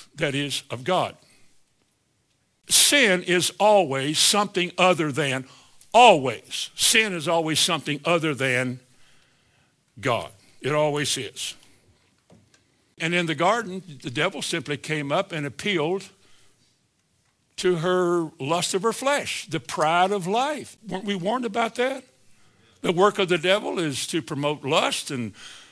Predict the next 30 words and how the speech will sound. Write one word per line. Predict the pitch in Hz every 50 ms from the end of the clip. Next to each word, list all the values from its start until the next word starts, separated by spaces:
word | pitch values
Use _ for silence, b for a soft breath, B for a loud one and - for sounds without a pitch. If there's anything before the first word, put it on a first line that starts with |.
| B B B B B B -
power | - 175 170 180 208 226 240 247 220
and | 160 139 131
the | 127
pride | - - 151 156 180 202 214
of | 214 185
life, | 185 202 208 226 254 330 359 - 180
and | 170 165
this | 151 180 175 -
is | 196 165
the | 180
way | 196 214 220
he | 233
does | 226 269 277 320 302 - -
it. | 117 -
He | - 190 180
finds | - - 147 143 151 165 170 - -
people | - 156 147 143 - 214
that | 170 190 196 202
he | 226 214
can. | - - 262 277 - 160 123
The | 135 143
devil | 123 147 160 156 175 165
goes | 147 175 180 165 151
about | 170 151 185 190 180
like | 190 196 196 196
a | 208 185
roaring | 185 208 208 208 214 208 202
lion, | 208 214 214 - B B B B
seeking | - - - 233 226 226 247 247 233
whom? | 202 240 285 302 320 226 120 - -